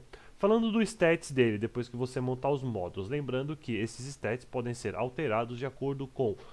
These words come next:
consumíveis, consumíveis. Meu Deus, meu professor de português acabou de bater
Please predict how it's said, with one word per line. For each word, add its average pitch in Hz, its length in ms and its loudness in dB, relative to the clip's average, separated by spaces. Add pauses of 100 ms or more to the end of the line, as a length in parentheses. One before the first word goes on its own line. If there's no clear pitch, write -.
(220)
consumíveis, 165 1160 0 (240)
consumíveis. 120 880 -4
Meu 156 280 -2
Deus, 202 1120 -2
meu 160 140 -2
professor 151 500 -4
de 135 80 -4
português 131 420 -4
acabou 131 360 -2
de 143 80 -2
bater 139 460 -2